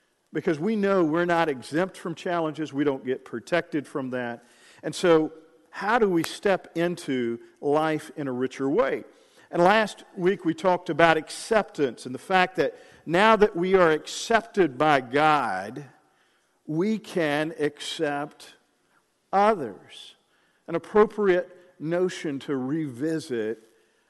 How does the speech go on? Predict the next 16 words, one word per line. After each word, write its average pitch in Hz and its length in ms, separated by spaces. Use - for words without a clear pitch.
on 143 160
Martin 156 280
Luther 147 440
King 151 420
Junior 135 580
weekend. 143 680
Somebody 165 480
that 127 260
stood 185 320
up 170 160
for 147 140
civil 143 420
rights 135 360
for - 220
all 160 420
people. - 560